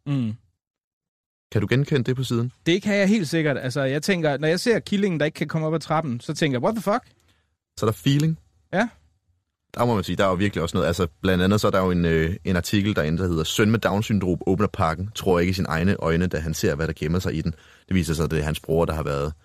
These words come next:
Speaker 2: øh, ude, ude at rejse i lang tid, der så er kommet hjem og pakket ind i en pakke. Altså, der er i hvert fald også noget følelse.
Speaker 1: Det er der. Han bliver rigtig glad, da han ser, det er hans bror nede. Går jeg ud fra, jeg har ikke læst den, men, øh.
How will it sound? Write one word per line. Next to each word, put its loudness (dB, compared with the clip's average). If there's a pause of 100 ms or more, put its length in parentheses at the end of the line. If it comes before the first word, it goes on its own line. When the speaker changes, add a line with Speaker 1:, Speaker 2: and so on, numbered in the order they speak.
(640)
Speaker 2:
øh, 0
ude, 0 (120)
ude 0
at 0
rejse 0
i 2
lang 0
tid, -4
der -4
så -2
er -2
kommet -2
hjem -2
og -8
pakket -4
ind -8
i -8
en -8
pakke. -8 (180)
Altså, -20
der 0
er 4
i 2
hvert -2
fald -6
også -6
noget -6 (180)
følelse. -4 (240)
Speaker 1:
Det 0
er -2
der. -6
Han -6
bliver -4
rigtig -4
glad, -2 (160)
da -4
han -2
ser, -2 (380)
det 2
er 2
hans -2
bror -2
nede. 0 (200)
Går 4
jeg 4
ud 4
fra, -2
jeg 0
har 0
ikke -2
læst -2
den, -14
men, -4
øh. -8